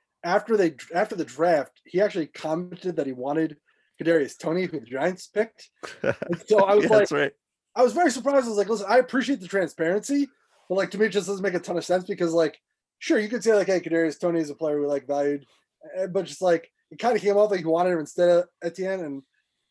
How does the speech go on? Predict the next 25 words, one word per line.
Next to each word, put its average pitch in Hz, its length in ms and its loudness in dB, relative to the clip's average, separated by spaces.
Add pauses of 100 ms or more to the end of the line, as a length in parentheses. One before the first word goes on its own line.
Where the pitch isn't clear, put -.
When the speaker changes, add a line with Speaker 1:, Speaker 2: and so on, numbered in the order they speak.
(200)
Speaker 1:
uh, 143 400 -2 (160)
I 170 140 0
don't 160 100 -4
know. 139 140 -4
I 143 100 -2
just, 143 280 -10 (500)
I, 151 140 -4
it 180 260 -4
kinda 226 200 0
rubbed 180 220 2
me 190 60 0
the 190 80 0
wrong 185 220 0
way. 180 400 0
Um, 127 400 -6 (280)
he 240 140 -2
was 208 180 -2
actually, 175 520 0
I, 175 120 -2 (360)
I - 40 -14
hate 254 100 -4
using 233 160 -2
the 214 80 0
word 170 200 0
loser 175 460 -2